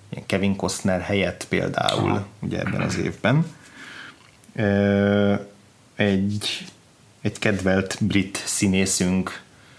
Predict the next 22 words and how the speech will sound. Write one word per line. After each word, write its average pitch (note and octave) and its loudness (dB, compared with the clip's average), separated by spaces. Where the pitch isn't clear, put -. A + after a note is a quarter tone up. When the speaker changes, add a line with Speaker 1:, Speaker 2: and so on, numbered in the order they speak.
Speaker 1:
aki F#2 2
mostanában F#2 2
már F#2 4
az F#2 0
inkább F#2 0
ilyen F2+ 2
blockbuster F2+ 0
mellékszerepekben F#2 0
szokott F2+ -4
feltűnni. F#2 -2
Volt, F#2 0
hogy D2 -4
gonoszokat A#2 2
is A#2 2
játszott, G#2 0
Speaker 2:
<laughs> D#3+ 2
Speaker 1:
de G2 -2
egy F#2+ 2
ilyen G2+ 4
igazi G2 2
Shakespeare - 0
színész. - -4